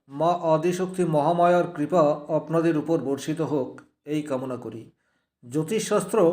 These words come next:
আপনার ভাগ্য পরিবর্তনের জন্যে নয়, আপনাকে সঠিক পথ দেখানোই একজন জ্যোতিষশাস্ত্রীর প্রধান কর্তব্য। জ্যোতিষ দর্শন চ্যানেলের পক্ষে আমি শ্রী বিশ্বজিৎ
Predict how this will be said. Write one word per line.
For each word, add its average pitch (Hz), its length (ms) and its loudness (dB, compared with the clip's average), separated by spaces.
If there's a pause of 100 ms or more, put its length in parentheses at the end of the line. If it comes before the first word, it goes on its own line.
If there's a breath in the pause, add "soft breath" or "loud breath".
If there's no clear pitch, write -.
(120)
আপনার 170 360 2
ভাগ্য 165 380 2
পরিবর্তনের 175 680 0
জন্যে 165 240 0
নয়, 120 260 -4 (560)
আপনাকে 170 380 -2
সঠিক 185 420 -2 (100)
পথ 180 240 4
দেখানোই 165 460 2 (160)
একজন 170 280 0
জ্যোতিষশাস্ত্রীর 180 840 -2
প্রধান 156 340 0
কর্তব্য। 117 380 -8 (760)
জ্যোতিষ 175 440 -2
দর্শন 214 340 0 (160)
চ্যানেলের 196 440 0
পক্ষে 185 260 0 (140)
আমি 170 180 -2
শ্রী 180 160 -4
বিশ্বজিৎ 165 500 -2